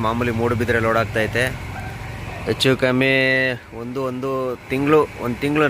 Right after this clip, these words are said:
ನಂತರ ಮಂಗಳೂರು ಕಡೆ ಹೋಗ್ತಾ ಇರೋದು. ಬರೀ ಗೋವಾನೇ ಹೊಡೆದೆ. ನಾಲ್ಕು ಐದು ಟ್ರಿಪ್ಪು, ಒಂದು ತಿಂಗಳು ಐದು ಟ್ರಿಪ್ಪು ಗೋವಾನೇ ಹೊಡೆದಿದ್ದೀನಿ. ಒಂದು ತಿಂಗಳು, ಒಂದೂವರೆ ತಿಂಗಳ ನಂತರ ಮತ್ತೆ ಮಂಗಳೂರು ಕಡೆ ಲೋಡ್ ಆಗಿರೋದು. ಮಂಗಳೂರು ಕಡೆ ಏನಕ್ಕಪ್ಪ ಅಂತ ಹೇಳಿದ್ರೆ ಹಬ್ಬ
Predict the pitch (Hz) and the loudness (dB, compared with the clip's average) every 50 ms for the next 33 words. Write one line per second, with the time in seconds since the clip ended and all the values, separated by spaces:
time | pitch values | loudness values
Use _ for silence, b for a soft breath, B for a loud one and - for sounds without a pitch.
0 | 127 135 139 127 - 151 147 135 127 127 131 139 135 120 139 131 131 127 123 107 | 4 2 0 2 2 2 2 2 0 0 2 2 2 2 2 2 4 2 2 0
1 | - 135 123 120 120 110 131 151 160 147 - - B B B B B B B B | 0 2 2 2 2 2 0 -2 -2 -4 -12 -14 B B B B B B B B
2 | - - - - - - - - 113 113 123 127 123 104 120 127 131 135 139 135 | -16 -16 -16 -16 -16 -14 -12 -10 -2 0 2 2 2 4 4 6 6 6 4 4
3 | 135 131 127 120 123 123 117 113 120 117 120 117 123 123 127 117 117 123 117 - | 4 2 2 2 2 2 2 2 0 2 0 0 2 2 0 0 0 -4 -4 -2
4 | - 139 135 131 127 127 123 123 120 120 113 - - 120 127 127 123 113 120 139 | 0 2 4 4 4 4 4 4 4 2 0 0 -2 -2 0 2 2 2 2 4
5 | 135 143 127 - 131 120 - 139 117 107 120 123 131 131 131 127 120 117 107 117 | 2 2 2 0 -4 -4 -4 -4 0 2 4 4 4 4 4 4 2 0 0 -2
6 | 113 107 113 113 127 131 123 - - - - - - - - - - - - - | -2 -2 -2 -2 -2 -4 -6 -10 -14 -14 -14 -14 -14 -14 -14 -16 -16 -16 -14 -14
7 | - - - - - - - - - 113 117 113 101 135 139 156 165 170 165 151 | -14 -14 -12 -14 -14 -14 -14 -6 -2 -2 -2 0 2 2 4 6 6 6 6 6
8 | 147 143 147 147 127 147 143 143 143 143 135 127 147 151 139 135 - - 139 131 | 4 4 4 2 2 0 0 2 2 0 0 0 0 0 0 0 -2 0 -2 0
9 | 127 123 127 131 131 127 - 127 120 120 117 117 120 120 120 113 113 113 107 113 | 0 0 2 2 2 2 2 2 2 4 4 4 4 4 2 2 2 0 0 0
10 | 127 127 120 - - - - - - - 113 113 131 147 156 156 127 165 156 147 | -2 -2 -4 -10 -12 -14 -14 -14 -10 -6 -2 0 2 4 4 4 4 2 4 4
11 | 147 147 151 151 - 143 139 - 143 139 143 135 120 139 135 135 135 139 139 120 | 4 4 4 2 0 -2 -2 0 0 0 0 0 0 0 2 2 2 2 2 0
12 | 117 110 113 | 0 0 2